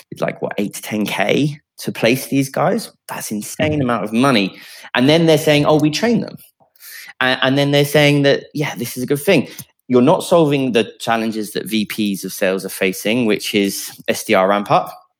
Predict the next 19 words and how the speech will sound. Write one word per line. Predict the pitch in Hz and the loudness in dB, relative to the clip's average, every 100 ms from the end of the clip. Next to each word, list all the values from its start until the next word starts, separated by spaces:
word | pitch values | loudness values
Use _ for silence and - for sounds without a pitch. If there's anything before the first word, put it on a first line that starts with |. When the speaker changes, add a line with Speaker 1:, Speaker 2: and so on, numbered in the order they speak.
| _ _ | _ _
Speaker 1:
You've | 101 | -8
still | - 104 | -2 0
got | 101 | 0
three | - 107 | -4 -4
months | 101 95 - | -4 -4 -6
of | 92 | -2
ramp | 98 101 | -2 2
up. | 143 156 - - - _ | 0 0 -8 -20 -20 _
You're | 107 | 0
not | 101 120 - - | 2 2 0 -6
training | - 113 113 | -4 -2 -2
them | 107 104 | -2 -4
on | 104 | -4
how | 101 | -6
to | 95 95 | -6 -10
sell, | - 87 151 - _ _ _ _ - _ - | -6 -2 -2 -4 _ _ _ _ -20 _ 0
right? | 107 123 | 2 2
You're | - 117 | 0 -4
just | 113 147 147 | -2 -6 -8